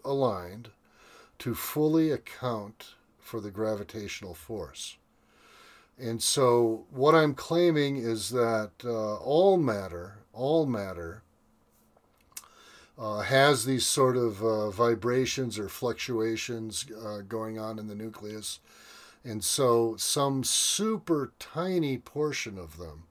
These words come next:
happen to be somewhat aligned and somewhat in phase. And that is what accounts for the gravitational force, because the electromagnetic force is trillions upon trillions upon trillions of times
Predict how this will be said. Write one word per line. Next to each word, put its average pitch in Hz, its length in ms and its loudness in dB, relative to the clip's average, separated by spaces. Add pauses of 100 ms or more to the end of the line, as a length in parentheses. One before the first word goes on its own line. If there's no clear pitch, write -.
(440)
happen 170 640 0
to - 140 -10
be 110 600 -4 (440)
somewhat 135 600 0
aligned 107 640 -2
and 90 180 -12
somewhat 104 560 -6
in 95 220 -12
phase. 87 580 -10 (340)
And 101 200 -8
that 123 220 2
is 107 180 -2
what 113 140 -4
accounts 113 500 -8
for - 140 -14
the 98 80 -12
gravitational 101 760 -12
force, 101 320 -12
because 135 440 -2 (320)
the 139 80 -4
electromagnetic 139 800 2
force 151 320 0
is 113 140 -8
trillions 151 540 -4
upon 107 280 -8
trillions 120 460 -8
upon 104 240 -12
trillions 117 500 -10
of 98 120 -16
times 104 420 -10